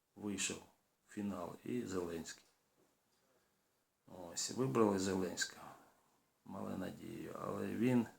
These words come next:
не краще Порошенка. Він іще, ну, не що то, що чи-, цинічний,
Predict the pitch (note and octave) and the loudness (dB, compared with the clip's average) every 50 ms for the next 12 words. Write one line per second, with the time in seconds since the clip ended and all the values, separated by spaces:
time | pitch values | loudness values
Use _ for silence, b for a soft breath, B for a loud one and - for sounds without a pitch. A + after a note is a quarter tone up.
0 | _ - A#2 G#2+ G2+ - G2+ G2+ G2+ G2 - - - - - F#2 F#2 F2+ - - | _ -10 -10 -8 -6 -2 0 0 0 0 -2 -2 -4 -4 -6 -8 -6 -6 -2 2
1 | C3 B2+ B2 B2 - G#2+ G#2 G2+ - - _ _ _ _ _ _ _ - A2 A2 | 2 2 2 2 0 -4 -6 -6 -10 -16 _ _ _ _ _ _ _ -2 0 0
2 | G#2+ F#2+ F#2 - G#2 G2 F#2 - - - _ C#3+ C#3 C3 A2 F#2+ F#2+ - - - | 2 2 4 4 4 2 2 -2 -4 -8 _ -2 0 2 2 2 2 0 -2 0
3 | - - - D3 - A2 F#2 - - G#2+ G#2 G2+ - - - G#2+ G#2 G2 F2 - | 0 2 2 2 4 2 2 4 6 6 6 6 6 6 6 8 8 6 6 4
4 | - - F2+ F2 E2+ - | 2 0 0 -2 -4 -6